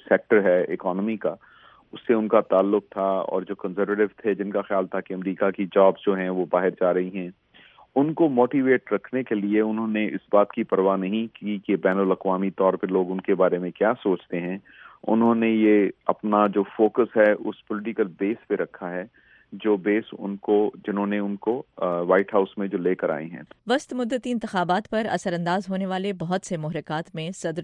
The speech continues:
Speaker 2: ٹرمپ کے کچھ ایسے بین الاقوامی فیصلے بھی شامل ہیں جو انہیں تاریخی طور پر منفرد بنا رہے ہیں۔ مثلاً اسرائیل میں امریکی سفارت خانے کی تل ابیب سے یروشلم منتقلی اور شمالی کوریا کے سربراہ کم جونگ ان سے ملاقات کا فیصلہ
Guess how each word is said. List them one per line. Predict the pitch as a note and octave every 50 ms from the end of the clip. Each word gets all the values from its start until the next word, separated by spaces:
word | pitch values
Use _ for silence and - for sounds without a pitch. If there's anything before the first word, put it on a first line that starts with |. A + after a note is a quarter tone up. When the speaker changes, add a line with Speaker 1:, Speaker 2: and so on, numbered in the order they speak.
| - -
Speaker 2:
ٹرمپ | F#3 F#3 G3+ - -
کے | - C#3+ C#3 -
کچھ | - F#3 - - - -
ایسے | F3 F#3 - - F#3+
بین | D3+ D#3 D#3 D3+
الاقوامی | D3+ D3 D3 - - D#3+ E3 F3 F3+ E3 -
فیصلے | - D#3 D3+ - - D3+ D3+ C#3
بھی | - F3 F#3+
شامل | - A3 E3+ D#3 D#3 D3 D3+
ہیں | F#3 F3 - _ _ _ _ _
جو | - - A3+ G3
انہیں | G#3+ G#3+ A3 A#3 G#3+ -
تاریخی | F3 E3 E3 F3+ G#3 - - B3+ A#3
طور | - E3+ D3 -
پر | - D#3+ D#3 F3+
منفرد | F#3+ F3 E3+ - - D#3+ D#3 D#3 D#3+
بنا | E3 D#3+ D3 D3 C#3 -
رہے | D3
ہیں۔ | E3 D3 D#3 E3+ C3+ - - _ _ _ _ - -
مثلاً | G3 G#3 - - A#3+ A#3+ G#3 -
اسرائیل | - F3 - - F3+ F3+ F#3+ G#3+ A#3
میں | F#3+ F#3 E3 -
امریکی | E3 F3 E3 F3 F3 - F#3
سفارت | - - E3+ F3 D#3 D3+ D3 -
خانے | - - F3+ F#3 F#3 G3
کی | F#3 - F#3 F3
تل | - E3 D3+
ابیب | D3 C#3 D#3+ F3+ F3
سے | - - D#3+ D3
یروشلم | D3+ D3 C#3+ C#3+ D3+ - - D3 D3 C#3 C#3+
منتقلی | C#3+ D#3+ E3 F#3+ - - G3+ F#3+ G3 G3 - - - _ _
اور | - F#3 G#3+ A#3
شمالی | - A#3+ G#3 G#3+ A#3 G3+ G#3 F#3+
کوریا | - F#3 E3+ E3+ G3 G3 G3+ -
کے | - E3+
سربراہ | - E3+ D3+ D3+ E3 D#3 D3+ E3+ - -
کم | - G#3 G3+ G#3
جونگ | F3+ F3 D#3+ D#3+ D#3+ D3+
ان | - F3 G3
سے | F#3+ - D#3+
ملاقات | D3+ D3 C#3+ D3 - - E3+ E3 -
کا | - - -
فیصلہ | - D3 D3 - - C#3